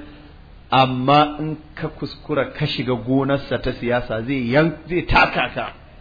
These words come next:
Wannan da gona addini ne, ya ce, "Ba komai." In ahli suna ne, ce, "Ai, dan yan bid'a ne kawai." Amma in ka shiga gonarsa ta siyasa,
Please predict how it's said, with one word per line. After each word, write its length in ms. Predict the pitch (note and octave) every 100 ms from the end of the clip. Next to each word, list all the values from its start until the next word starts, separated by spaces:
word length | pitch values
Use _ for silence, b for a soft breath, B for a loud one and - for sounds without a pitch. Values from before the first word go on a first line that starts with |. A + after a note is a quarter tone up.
| -
Wannan 260 | D3+ D#3+
da 140 | F3 D#3+
gona 280 | D3 D#3+ D#3
addini 360 | D3 C3+ D3+
ne, 120 | C#3 C#3+
ya 80 | C#3
ce, 180 | C#3 B2
"Ba 200 | - C#3
komai." 500 | C#3+ C#3+ C#3+ C#3+ C#3 - - b b b -
In 120 | F3
ahli 260 | F3 F#3 F3
suna 220 | E3+ E3 D#3
ne, 120 | D3+
ce, 120 | -
"Ai, 120 | E3
dan 140 | D#3+ D#3+
yan 220 | D#3 D#3+
bid'a 360 | D3+ D#3 C#3+ A#2
ne 120 | A2
kawai." 200 | A2+ A#2
Amma 340 | G2+ B2 D#3
in 80 | F3
ka 100 | F3+ F#3+
shiga 220 | D#3+ C#3
gonarsa 380 | C#3 D3 D3 C3
ta 80 | C3+
siyasa, 460 | B2+ B2+ B2+ A#2+